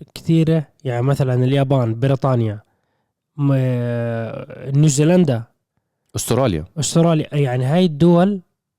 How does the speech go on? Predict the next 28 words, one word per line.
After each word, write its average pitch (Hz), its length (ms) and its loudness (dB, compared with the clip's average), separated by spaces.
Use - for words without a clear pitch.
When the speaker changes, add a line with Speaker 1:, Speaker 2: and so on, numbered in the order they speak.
Speaker 1:
صعب 151 380 -2
جدا 135 400 0
تتحول 135 540 2
من 120 140 0
ستيرنج 127 340 0
يمين 123 220 2
لستيرنج 107 380 -4
يسار، 107 320 -12
صعب، 104 260 -8
مستحيل، 113 500 -6
البنية 139 320 2
التحتية - 380 -4
خلص - 420 -8
قطعوا 127 300 0
مرحلة 123 340 -4
اللا 120 160 -4
عودة. 110 340 -10
فالموضوع 135 1000 0
بده 160 200 2
ممارسة. 131 640 0
من 165 140 2
أهم 185 200 4
القواعد 147 500 2
أنت 147 180 -2
لما 131 200 2
تسوق 139 300 2
ستيرنج 143 420 0
يمين 139 420 0